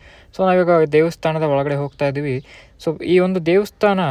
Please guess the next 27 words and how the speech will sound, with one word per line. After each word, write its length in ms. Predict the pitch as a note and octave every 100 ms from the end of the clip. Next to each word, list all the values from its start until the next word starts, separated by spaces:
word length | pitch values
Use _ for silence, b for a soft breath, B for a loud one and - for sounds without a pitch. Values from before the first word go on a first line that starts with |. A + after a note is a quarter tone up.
| C#3+ F3 B B B
ಹದಿನಾರನೇ 500 | - D3 F3 G3 G3
ಶತಮಾನದಲ್ಲಿ 840 | F#3 E3+ F3+ F3 F3 D#3 D#3 F3 D3
ವಿಜಯನಗರ 680 | C3+ C#3 E3+ E3+ E3 D3+ C#3
ಅರಸರಾದ 540 | C#3 D3+ - D3 D3
ಹೊಯ್ಲೇಶ್ವರ 720 | C#3 C3+ C#3+ D#3+ E3 - D#3+ D#3
ಅರಸರು 680 | - - C#3 C#3+ - C#3 C3+
ಕಟ್ಟಿಸಿರುವಂಥ 760 | B2+ - C3+ C#3 C3+ B2+ B2
ಒಂದು 420 | B2+ B2 C#3 B2+
ದೇವಸ್ಥಾನ 380 | B2+ B2 - A#2+
ಆಗಿದೆ. 240 | A#2 A#2+
ಇದು 220 | C#3 C#3+ C3
ವಿಜಯನಗರ 480 | B2+ C#3+ C#3+ C#3
ಕಾಲದಲ್ಲಿ 680 | C#3 B2+ C3 B2+ B2+ C#3 G3 B B B B -
ಒಂದು 500 | C#3 C3+ C3 B2 - -
ಕಟ್ಟಿದಂತಹ 920 | - C#3+ - D3+ C#3+ C3 C3+ C3+ B2+ - -
ಒಂದು 180 | C3+ C#3+
ದೇವಸ್ಥಾನ 360 | B2 B2 B2
ಆಗಿರುತ್ತೆ. 360 | A2+ A2 - - B B -
So 100 | E3+
ಇದಕ್ಕಿಂತ 420 | E3+ G3+ G#3 G#3
ಮೊದಲು 360 | G3 D#3+ D3+ E3+
ಇಲ್ಲಿ 500 | D3+ D#3+ C3+ C3 D#3 b b -
ಕಾಲಾಚೂರ್ಯ 720 | - C#3+ F#3 F#3+ F#3 F3 E3 E3
ಅಂತ 320 | D#3 D3 -
ಒಬ್ಬರು 460 | D#3+ C#3+ C3+ C3+
ಅರಸರು 380 | B2 B2+ C3+ C#3+
ಇದ್ರು. 400 | C3+ B2 C#3 F#3